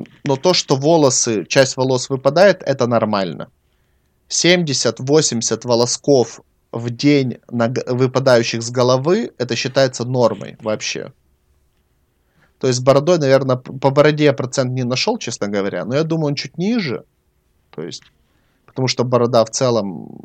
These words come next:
там фолликул чуть меньше количество. Но в любом случае, то есть если какие-то волосы остаются у вас в умывальнике, ничего страшного, это нормально, потому что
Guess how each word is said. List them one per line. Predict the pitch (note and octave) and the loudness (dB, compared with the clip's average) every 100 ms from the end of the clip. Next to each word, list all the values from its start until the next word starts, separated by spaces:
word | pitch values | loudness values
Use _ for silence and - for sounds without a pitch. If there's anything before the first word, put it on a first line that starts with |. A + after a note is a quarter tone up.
| - | -14
там | - G#2 | -8 -8
фолликул | - A#2 A#2 - G2 | -4 -4 -4 -6 -14
чуть | - - | -14 -10
меньше | G#2 F2+ - - - - _ | -10 -8 -10 -12 -16 -20 _
количество. | G#2+ F#2 - - - - _ - _ - | -8 -6 -8 -14 -16 -20 _ -20 _ -6
Но | C3 | -2
в | C#3 | 0
любом | D#3+ D3+ | 0 0
случае, | C3 A#2 - - | -2 -6 -8 -8
то | |
есть | G#2 C3 | -6 -4
если | - | -4
какие-то | D#3+ D#3+ F#3+ F3 D3 | -4 -4 -4 -2 0
волосы | C3+ A#2 F#2 - F2 | 0 0 -2 -4 -8
остаются | - - D#3+ G#3+ A3+ C3 | -8 -6 -4 -4 -4 -6
у | |
вас | A2 G#2+ | -6 -6
в | A2+ | -6
умывальнике, | A2+ G2+ G2 A#2 | -4 -4 -6 -8
ничего | C3+ - E3+ | -6 -4 -4
страшного, | D#3+ - B2 G#2 - E2 - - | -4 -2 0 0 -4 -8 -8 -6
это | C3 A#2+ | -4 -2
нормально, | A#2 A2+ A#2+ F3+ F#3 | -2 -2 -2 -2 -2
потому | - A#2+ A#2+ B2 | -6 -8 -8 -8
что | - A2+ | -8 -10